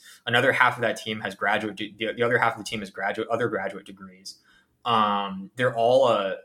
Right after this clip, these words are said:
they're all, like, extremely bright people who went through a filtering process. Oh, that team of fifteen people, by the way, had four International Math Olympiad gold or silver medalists,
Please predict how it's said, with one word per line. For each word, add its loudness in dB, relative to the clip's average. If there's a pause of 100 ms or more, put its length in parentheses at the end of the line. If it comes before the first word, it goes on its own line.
(100)
they're -4
all, 2
like, 0
extremely -8
bright -4
people -6
who -8
went -8
through -10
a -12
filtering -6
process. -12
Oh, 6 (160)
that 4
team 0
of -2
fifteen -2
people, -2
by 2
the 0
way, 2 (160)
had 0
four 0
International -2
Math -2
Olympiad -2
gold -6
or -10
silver -4
medalists, -10